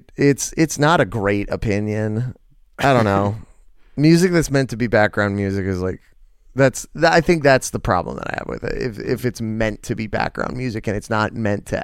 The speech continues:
Speaker 1: add anything, then I have a bit of a problem with it.
Speaker 2: It depends on what your definition of, like,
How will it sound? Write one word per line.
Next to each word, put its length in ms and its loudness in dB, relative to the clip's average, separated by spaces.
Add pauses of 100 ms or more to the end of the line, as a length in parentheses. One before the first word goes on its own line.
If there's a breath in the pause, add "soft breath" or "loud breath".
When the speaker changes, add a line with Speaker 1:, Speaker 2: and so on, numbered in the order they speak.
(140)
Speaker 1:
add 240 -4 (100)
anything, 480 -14 (560 soft breath)
then 220 0
I 80 0
have 180 -4
a 60 -8
bit 160 -12
of 80 -20
a 60 -16
problem 420 -2
with 140 -8
it. 180 -12 (240)
Speaker 2:
It 100 -10
depends 420 -8
on 120 -6
what 220 -6
your 180 -6
definition 800 -8
of, 400 -16 (320)
like, 280 -18